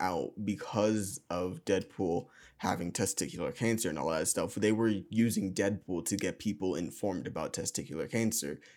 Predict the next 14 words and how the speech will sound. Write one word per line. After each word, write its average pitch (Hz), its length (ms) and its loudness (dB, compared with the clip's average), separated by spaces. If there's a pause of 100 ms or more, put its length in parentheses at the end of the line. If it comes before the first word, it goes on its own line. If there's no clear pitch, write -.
(140)
and 98 220 -2
to 92 220 2
say, 90 260 2
like, 82 200 2
"Hey, 117 180 4
if - 260 -2
you're 95 80 0
feeling 104 440 2
this, 90 260 0
go 87 260 0
get 85 240 -2
checked 82 420 -2
out 80 260 -2
for 65 460 -6